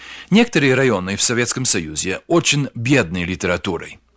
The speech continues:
Поэтому мы просим вас стать миссионерами в вашей собственной стране и для распространения благой вести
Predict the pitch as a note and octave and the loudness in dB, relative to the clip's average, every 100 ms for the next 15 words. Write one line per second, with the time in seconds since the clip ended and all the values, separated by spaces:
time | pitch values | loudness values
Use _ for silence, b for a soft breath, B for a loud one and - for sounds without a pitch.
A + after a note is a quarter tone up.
0 | b b b b - F3+ G#3 E3+ E3 - | b b b b 2 4 4 4 2 0
1 | D#3 D3+ F#3+ G#3 D#3+ B2+ C3+ - - - | -2 0 2 2 2 2 4 4 2 0
2 | E3 - D3 C#3+ B2 A#2+ F#3 E3 F#3+ G#3 | -2 -2 0 2 2 0 0 0 0 -2
3 | G#2+ A2 C#3+ F#3 - D#3+ - G3+ - F#2+ | -4 -2 0 2 2 2 2 2 -2 -4
4 | F2+ - F2+ F2 D#2+ D#2 _ b b b | -2 -2 -2 -6 -8 -14 _ b b b
5 | b b - A#2 G#2+ A#2+ A#2 A#2 - B2 | b b -2 0 2 4 4 2 2 0
6 | A#2+ - C3+ C3+ C3 A2+ G2 G#2 G2 F#2 | 0 2 2 2 2 2 2 0 0 0
7 | C3+ G#3+ - D#3+ D3+ | 2 2 2 0 -2